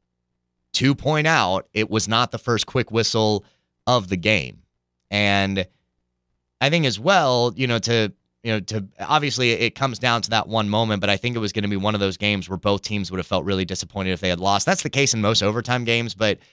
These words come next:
when you look at it, no penalties were called against Huntsville the entire night. Um, Knoxville hit the post three times, hit the crossbar twice, hit the post once.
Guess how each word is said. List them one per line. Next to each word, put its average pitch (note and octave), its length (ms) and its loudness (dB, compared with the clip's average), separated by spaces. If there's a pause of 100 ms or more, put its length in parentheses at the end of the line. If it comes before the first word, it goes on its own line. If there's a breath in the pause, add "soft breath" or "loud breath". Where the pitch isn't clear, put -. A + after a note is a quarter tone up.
when C#3+ 120 0
you B2+ 100 2
look C3+ 200 2
at G#2 140 4
it, G#2 180 2 (720)
no C3 240 4
penalties B2+ 480 -2
were G2+ 80 -2
called G2 220 0
against F2 240 -2
Huntsville F2+ 320 -2
the E2 100 -2
entire D2+ 340 -4
night. C2+ 240 -14 (540)
Um, F2 500 0 (680)
Knoxville B2 840 2 (120)
hit - 300 -4
the - 80 -4
post A#2+ 480 2
three A2+ 180 0
times, G2+ 460 -2
hit A2 140 -8
the G#2 40 -14
crossbar G2+ 440 -2
twice, B2+ 420 0
hit A2 140 -6
the F#2 60 -10
post F2 300 -6
once. A#2+ 480 0